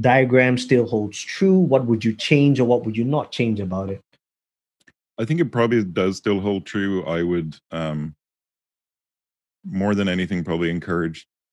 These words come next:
Speaker 2: as everything else, <laughs> right, is, like, read the manual, like, read the actual post. 'Cause I, I looked at it recently because it is almost ten years old now. And, and actually, I think it still holds true. And it, it is kinda emphasizing all those things around product not being,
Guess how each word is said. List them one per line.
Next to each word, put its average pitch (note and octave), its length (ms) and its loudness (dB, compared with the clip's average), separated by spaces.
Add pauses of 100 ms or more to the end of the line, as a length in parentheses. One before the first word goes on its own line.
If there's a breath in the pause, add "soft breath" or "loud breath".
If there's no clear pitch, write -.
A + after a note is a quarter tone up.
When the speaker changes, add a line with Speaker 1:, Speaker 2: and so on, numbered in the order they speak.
(120)
Speaker 2:
as E2 220 -6
everything E2 640 -6
else, E2+ 360 -8
<laughs> - 20 -4
right, B2 180 -4
is, E2+ 180 -12
like, D#2 220 -10 (480)
read F2 460 -6
the E2+ 80 -6
manual, E2+ 440 -4
like, D#2+ 200 -8
read F2 180 -2
the F2 100 -4
actual E2 240 -8
post. F2+ 400 -6
'Cause F2 160 -8
I, F2+ 120 0
I F#2 180 -2
looked G#2+ 220 0
at F2+ 100 2
it E2 60 0
recently D#2+ 500 -4
because D#2 220 -10
it D#2 80 -8
is D#2 120 -4
almost D2+ 300 -8
ten D#2 140 -6
years D2 200 -6
old D2 220 -8
now. F2 180 -6
And, E2+ 220 -6
and D#2+ 100 -6
actually, E2 280 -4
I D2 40 -8 (220)
think E2+ 160 -8
it - 80 -10
still F2 240 -2
holds E2 220 -4
true. F2 200 0
And D#2 100 -2
it, D2+ 120 -6
it E2 160 -4
is F2+ 140 -2
kinda E2+ 240 -6
emphasizing D#2 520 -8
all D2+ 120 -8
those D2+ 180 -10
things D#2+ 440 -10
around D2+ 500 -8 (840)
product F2+ 320 0
not E2+ 260 -4
being, E2 400 -4